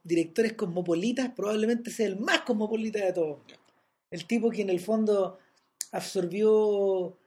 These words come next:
Speaker 1: mejor la tradición, eh, austríaca en circunstancias de que él era como medio húngaro, ponte
Speaker 2: Ya.
Speaker 1: tú.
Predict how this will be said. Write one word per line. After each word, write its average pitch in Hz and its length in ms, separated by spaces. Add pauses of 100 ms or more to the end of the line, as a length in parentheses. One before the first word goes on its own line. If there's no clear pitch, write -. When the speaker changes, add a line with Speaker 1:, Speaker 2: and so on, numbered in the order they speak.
(220)
Speaker 1:
mejor 180 380
la 285 140
tradición, 240 1200 (220)
eh, 170 960 (360)
austríaca 254 960
en 190 100
circunstancias 202 760
de 190 120
que 208 80
él 214 60
era 202 160
como 190 180
medio 226 260
húngaro, 202 480
ponte 160 260
Speaker 2:
Ya. 151 120
Speaker 1:
tú. 151 100